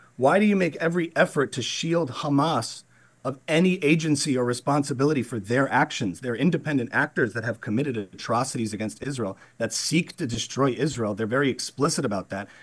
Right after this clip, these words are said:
They're very proud about their anti-Semitism and their Jew hatred.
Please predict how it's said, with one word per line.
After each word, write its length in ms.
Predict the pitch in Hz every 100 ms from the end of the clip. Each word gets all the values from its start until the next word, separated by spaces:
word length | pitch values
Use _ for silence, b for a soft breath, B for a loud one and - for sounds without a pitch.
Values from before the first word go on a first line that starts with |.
| B
They're 120 | 113
very 180 | 131 147
proud 360 | 135 - 147 156
about 200 | 113 113
their 100 | 110
anti-Semitism 840 | 120 113 110 123 123 113 110 113
and 100 | 110
their 120 | 104
Jew 240 | 98 117 131
hatred. 360 | 117 - 110